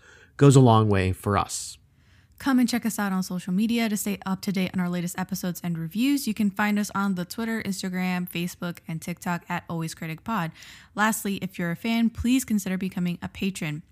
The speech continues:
Speaker 2: It's a great way for you to get involved and show your support.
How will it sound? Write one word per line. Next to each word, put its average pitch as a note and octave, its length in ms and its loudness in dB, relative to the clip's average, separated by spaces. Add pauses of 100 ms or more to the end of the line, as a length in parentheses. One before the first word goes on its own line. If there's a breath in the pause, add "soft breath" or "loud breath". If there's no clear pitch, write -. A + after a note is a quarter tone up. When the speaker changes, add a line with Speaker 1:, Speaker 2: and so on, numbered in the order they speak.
(100)
Speaker 2:
It's F#3 100 -6
a F#3+ 60 -6
great F#3+ 180 -2
way F#3 140 -2
for F3+ 140 -8
you F#3+ 120 0
to G#3 60 -2
get A#3+ 140 -2
involved E3+ 440 -2
and F3 120 -4
show F3 120 -6
your E3+ 160 -4
support. - 440 -12